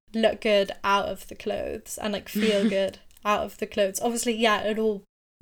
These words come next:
Speaker 1: plays a part in, like, the bigger picture, but why spend, like, a hundred quid on clothes to make yourself look good in those clothes if you're not even gonna look good in them because you're, like, forcing yourself to look good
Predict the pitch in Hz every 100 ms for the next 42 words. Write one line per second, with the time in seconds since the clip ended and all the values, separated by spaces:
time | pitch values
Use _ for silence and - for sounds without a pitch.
0 | - - 220 - - 233 226 214 - -
1 | - 214 - 202 196 - - 208 190 -
2 | 208 - 190 202 190 208 - - - -
3 | 226 - - - - - 208 190 - -
4 | - - - _ 214 254 254 247 - -
5 | - 247 240 220 208 - - - 247 -
6 | 247 240 240 233 - 247 233 208 202 202
7 | 226 214 - 233 240 - - - - -
8 | 226 233 233 233 233 220 220 226 - 226
9 | 214 208 214 214 208 - 226 202 202 -
10 | - 214 196 - - - - - - _
11 | 240 240 233 247 247 233 226 226 226 208
12 | 220 233 214 196 202 196 202 208 - -
13 | 226 214 220 208 196 202 196 - - 208
14 | - - 208 196 -